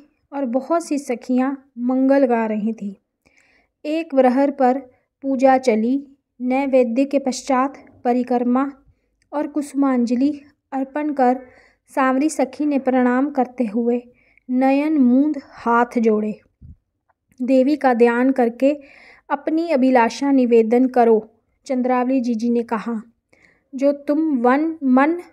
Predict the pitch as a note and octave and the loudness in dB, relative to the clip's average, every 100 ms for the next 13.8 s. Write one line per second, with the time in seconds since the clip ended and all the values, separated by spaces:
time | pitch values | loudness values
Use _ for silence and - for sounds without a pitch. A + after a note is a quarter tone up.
0 | _ _ B3 B3 B3+ D#4 F4 C#4 B3+ B3+ | _ _ -4 -2 -2 -4 -2 0 0 -2
1 | - C4 C4+ D#4 D#4 C4+ A#3+ B3 - B3 | -2 2 2 0 0 0 2 0 -2 0
2 | B3+ D4 B3+ B3 B3 B3+ B3+ B3+ A#3 A#3 | 2 0 2 0 2 0 0 0 -2 -2
3 | C4+ D#4 B3 A#3 A3+ A3+ D4 E4+ - _ | -4 -2 -2 0 0 0 0 -2 -8 _
4 | - _ - C4+ B3 B3+ C#4 C#4 C4+ D#4 | -20 _ -6 0 4 4 2 2 2 2
5 | F#4+ G#4 - C#4 - - C#4+ C#4 B3+ C4 | -2 -8 -10 -10 -10 -8 -6 -2 0 0
6 | D#4 - _ _ - A#3 A3 A3 A3+ - | -2 -8 _ _ -6 -2 -2 -2 -4 -8
7 | _ _ _ _ _ _ C4+ C4+ D#4 D4 | _ _ _ _ _ _ -12 -6 -4 -2
8 | C#4+ D4 D#4+ - - - - _ _ - | -2 -2 -4 -6 -20 -20 -20 _ _ -14
9 | D4+ C4+ C4 C4 D4 C#4 C4+ C4 D4 C#4 | -8 -2 0 0 -2 -2 0 -2 0 2
10 | C4+ C4+ D4 D#4+ C#4+ A#3 A3+ - C4+ - | 4 4 0 0 0 2 2 0 -6 -4
11 | A3+ G#3+ G3+ _ _ _ _ _ - C#4 | -6 -4 -8 _ _ _ _ _ -6 -2
12 | C4 C#4+ C#4 C4+ B3 B3+ C4 C#4 C4 A#3+ | 0 0 2 4 4 4 4 4 4 2
13 | A#3+ - D4 C#4+ C4 B3+ C#4 - | -2 -2 -2 2 2 2 0 -6